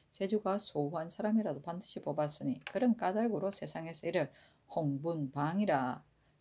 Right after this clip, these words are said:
쥐라 학사라고 말하게 되었습니다. 지금에 와서는 이런 배단이 없지만은 그러나 삼가하지 않을 수 없습니다." 하였다. 성숙이 아뢰기를,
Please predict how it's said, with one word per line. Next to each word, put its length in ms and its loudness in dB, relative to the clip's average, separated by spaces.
쥐라 420 0
학사라고 1120 2
말하게 580 -2
되었습니다. 640 -4
지금에 440 4
와서는 360 2
이런 220 2
배단이 320 0
없지만은 500 0
그러나 320 -2
삼가하지 960 -2
않을 240 -2
수 220 -6
없습니다." 720 0
하였다. 500 -6
성숙이 760 0
아뢰기를, 640 -2